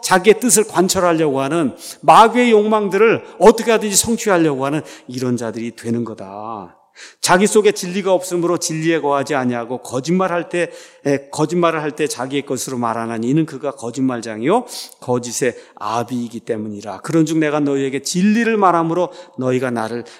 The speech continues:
믿지 아니하는도다. 여러분, 예수님이 진리를 말하는데 믿지 아니하면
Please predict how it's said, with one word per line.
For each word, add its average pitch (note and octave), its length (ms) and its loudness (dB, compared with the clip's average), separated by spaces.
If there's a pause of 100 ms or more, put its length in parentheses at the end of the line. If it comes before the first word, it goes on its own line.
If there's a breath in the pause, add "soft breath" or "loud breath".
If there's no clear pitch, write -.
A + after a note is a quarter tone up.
믿지 A#2 420 -4
아니하는도다. G2 1160 -10 (240)
여러분, A#2+ 320 -4 (340 loud breath)
예수님이 D#3+ 540 0
진리를 G#3 580 0
말하는데 C#3 500 -2
믿지 - 380 -6
아니하면 A#2 580 -4